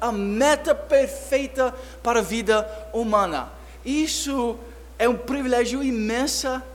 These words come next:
para ter esta visão guiando nossos corações e nossa visão de, de tantas coisas. Educação, o que nós queremos formar ali naquele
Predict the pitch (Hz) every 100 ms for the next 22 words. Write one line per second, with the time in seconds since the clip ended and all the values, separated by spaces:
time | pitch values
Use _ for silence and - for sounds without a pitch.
0 | - - 233 233 233 202 202 262 - -
1 | 254 220 214 185 202 214 214 - - 170
2 | 247 220 214 285 294 294 285 262 - -
3 | 226 226 214 233 214 - 220 214 208 -
4 | - - 254 254 254 226 240 247 233 254
5 | - 202 - 302 381 - 370 359 147 -
6 | - - - - - - - - 151 156
7 | - 196 190 226 240 240 - - - -
8 | - - - 160 - 240 240 233 240 233
9 | 226 - - - 247 226 190 165 151 -
10 | 170 180 196 185 139 151 175 202 185 185